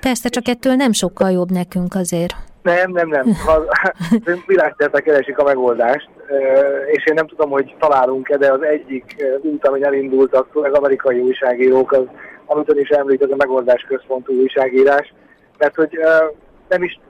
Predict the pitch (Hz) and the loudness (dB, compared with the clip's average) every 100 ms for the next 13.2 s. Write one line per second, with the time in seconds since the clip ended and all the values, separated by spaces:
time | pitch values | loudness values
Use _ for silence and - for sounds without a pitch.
0 | _ 185 170 151 143 135 135 - 143 139 | _ -2 0 0 0 -2 -6 -8 -2 -2
1 | 131 147 139 143 135 135 131 139 135 143 | 0 0 2 2 2 2 2 0 0 -2
2 | 139 147 143 147 147 143 - 160 165 170 | -2 -4 -4 2 2 0 -8 -2 0 0
3 | - 135 143 139 139 _ _ _ _ 151 | 0 0 0 0 -6 _ _ _ _ -10
4 | _ _ _ _ _ 180 170 147 147 - | _ _ _ _ _ -4 -2 -4 -4 -2
5 | 139 135 143 135 135 131 135 143 147 151 | -2 -2 -2 0 0 -2 -2 -2 0 -2
6 | 147 147 143 143 139 131 123 139 135 139 | 0 -2 -2 -2 -2 -2 0 0 0 0
7 | 135 135 131 131 - 143 151 151 151 156 | 2 2 2 0 0 0 0 0 2 2
8 | 151 160 160 - - _ 160 151 156 143 | 0 0 -2 -2 -20 _ -14 -2 -2 2
9 | 156 156 156 - 156 160 151 147 151 147 | 0 0 -4 -6 -4 -2 -4 -6 -6 -6
10 | 139 139 139 135 131 135 143 139 147 143 | -6 -4 -4 0 2 2 -2 -2 -2 -2
11 | - 143 139 - 135 147 135 127 131 120 | -2 0 0 0 -2 0 -2 -2 -2 0
12 | 127 127 - - _ _ - 156 143 139 | 0 -2 -10 -20 _ _ -2 0 2 0
13 | 131 - | -2 -14